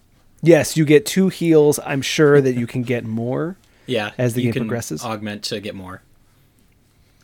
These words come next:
Speaker 2: It's, uh, it's different from that other game. <laughs>
Speaker 1: Well, I mean, also the spell, the, the, the projectile isn't useless.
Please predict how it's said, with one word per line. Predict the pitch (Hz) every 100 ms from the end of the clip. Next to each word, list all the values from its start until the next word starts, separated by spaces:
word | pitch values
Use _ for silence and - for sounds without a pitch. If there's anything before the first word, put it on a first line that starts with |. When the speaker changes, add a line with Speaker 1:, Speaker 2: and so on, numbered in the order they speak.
| _ _ _ _ _ -
Speaker 2:
It's, | 113 -
uh, | 98 98 - _ _ _ _ _ _ _ _ _
it's | 135 -
different | 143 143 127
from | 123
that | 107
other | 104 104
game. | 101 98 92 - _ _ _ _ _ _
<laughs> | 135 - - - _ _ _ _ _ _
Speaker 1:
Well, | 185
I | 170
mean, | 160
also | 175 156 147
the | 135
spell, | 127 - 120 104
the, | 120 120
the, | 107 - 101 98
the | 131 123
projectile | - 131 120 120 - 113
isn't | 101 120 -
useless. | 107 - 92 -